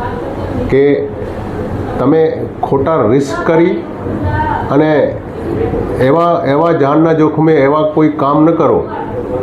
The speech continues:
જેને કારણે તમને, અ, એવી તકલીફો થાય કે જે જિંદગીભર તમને પસ્તાવો થાય. તો એ એક બાબત એ શીખવે છે. અને બીજી બાબત આપણને પ્રેરણારૂપ એ છે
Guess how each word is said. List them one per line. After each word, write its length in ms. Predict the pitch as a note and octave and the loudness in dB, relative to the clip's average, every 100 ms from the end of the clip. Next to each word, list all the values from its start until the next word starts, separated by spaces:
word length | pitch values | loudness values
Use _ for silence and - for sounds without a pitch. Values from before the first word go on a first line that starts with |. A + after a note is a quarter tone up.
| - - | -2 0
જેને 220 | B2+ C#3 | 2 2
કારણે 520 | C#3+ C#3+ C#3+ C#3 - - - - - - | 2 2 2 2 0 -4 -12 -12 -8 -2
તમને, 560 | C3 C#3 C3+ A#2 G2 F2 G#2 G2+ | 2 4 4 2 2 -2 -4 -2
અ, 20 | G2 - - | 0 -2 2
એવી 180 | D3 | 2
તકલીફો 460 | F3+ E3 D#3 C#3+ C3 | 4 2 2 2 2
થાય 360 | A#2 A2+ E2+ - - - | 2 2 0 -2 -8 -4
કે 100 | A#2+ | 0
જે 220 | A2+ A#2 A2 | 2 4 4
જિંદગીભર 640 | B2 C#3 C3+ C3 B2+ B2 - C3+ | 4 4 4 4 2 0 -4 -4
તમને 200 | A2 A2 | 0 2
પસ્તાવો 480 | G#2 G2 - D#2 D#2 | 2 0 -2 -2 -2
થાય. 200 | D2+ C#2+ - - - - - - - - - | 0 -2 -4 -8 -8 -8 -8 -6 -6 -4 0
તો 60 | |
એ 140 | C#3+ D3+ | 4 4
એક 420 | C#3+ C3 D3+ C#3+ | 4 2 2 2
બાબત 300 | C#3+ C#3+ C3+ | 2 2 2
એ 160 | C3 | 2
શીખવે 380 | B2+ G#2+ F#2+ E2+ | 2 0 2 2
છે. 100 | D#2+ | 2
અને 200 | F2 B2+ | 2 4
બીજી 220 | C#3+ D#3+ | 4 4
બાબત 360 | F3 E3+ E3+ E3 - - - - - - - | 4 4 4 2 -4 -8 -6 -4 -6 -8 -4
આપણને 420 | B2 C3 D3+ D#3 | -2 2 4 4
પ્રેરણારૂપ 800 | C3+ - C3+ C#3+ D#3 D3+ D3 D3 | 2 0 2 4 4 4 2 0
એ 300 | - D#3 E3 | 0 2 2
છે 260 | - F2+ | 4 2